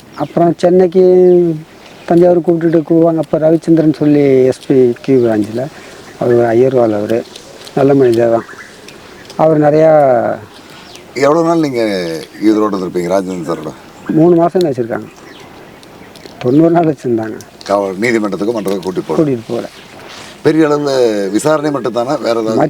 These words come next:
Speaker 1: கேட்பாங்க நிறைய வே-, கேள்விகள் என்ன, ஒரே கேள்விகள் தான். எங்க, எங்க பிறந்த, எங்க படிச்ச, காவல்துறையுடைய இது, நீ எப்படி வந்த, ஆரம்பிச்ச, எப்படி அமைப்பு
Speaker 2: இதுல தான் முரண்பாடு வருதாங்கிறத பார்க்கறது தான்.
Speaker 1: ஆ, அவங்கள்ட்ட சொல்றது, அவங்கள்ட்ட மாத்தி சொல்றேன்னா இதுல ஏதாவது வித்தியாசங்கள் இருக்கா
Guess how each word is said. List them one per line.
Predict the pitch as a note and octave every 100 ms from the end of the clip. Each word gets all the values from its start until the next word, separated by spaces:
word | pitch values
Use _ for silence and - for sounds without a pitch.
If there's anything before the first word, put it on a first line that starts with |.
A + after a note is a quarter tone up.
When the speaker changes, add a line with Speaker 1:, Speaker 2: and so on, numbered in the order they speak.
| F#3
Speaker 1:
கேட்பாங்க | F3+ E3 F3 E3 D#3+ -
நிறைய | - D3+ C#3+ D#3
வே-, | D#3+ D#3+ - - - - -
கேள்விகள் | F#3+ G3+ G3+ G3
என்ன, | F#3 F#3+
ஒரே | E3+ D#3+ E3+
கேள்விகள் | E3+ E3+ D#3+ D#3+
தான். | D3+ D#3 - - -
எங்க, | D3 C#3 C#3+ C#3+
எங்க | C3+ C#3
பிறந்த, | C#3+ C#3 C#3+
எங்க | C#3+ C#3 C3+
படிச்ச, | C3+ B2 C#3 C#3 - - - -
காவல்துறையுடைய | D3 D3+ D3 C#3+ C#3+ C3 C3 B2+
இது, | C3 C#3 -
நீ | C#3+
எப்படி | C3+ C3+ C#3
வந்த, | C3+ C3 C3 C3
ஆரம்பிச்ச, | C3 C3 B2 - B2 B2+ - - -
எப்படி | C#3 C#3 C3+
அமைப்பு | C3 C3 C3 A#2+
Speaker 2:
இதுல | C#3 B2
தான் | C#3
முரண்பாடு | C#3 B2+ C3+ C3+ B2+
வருதாங்கிறத | A#2+ A2+ A#2 A2 G2+
பார்க்கறது | G#2 G#2 G2+
தான். | G#2 B2 -
Speaker 1:
ஆ, | C#3 A2+ G2 - - -
அவங்கள்ட்ட | B2 A#2 B2 E3
சொல்றது, | - F3+ F3 F#3
அவங்கள்ட்ட | G#3 F#3 F3+ F3 E3+
மாத்தி | E3 D#3 D3+
சொல்றேன்னா | D#3+ D3+ D3+ D#3
இதுல | D3+ D3
ஏதாவது | D3
வித்தியாசங்கள் | D3 D3 C#3+ C3+ C3+ B2
இருக்கா | B2 C3+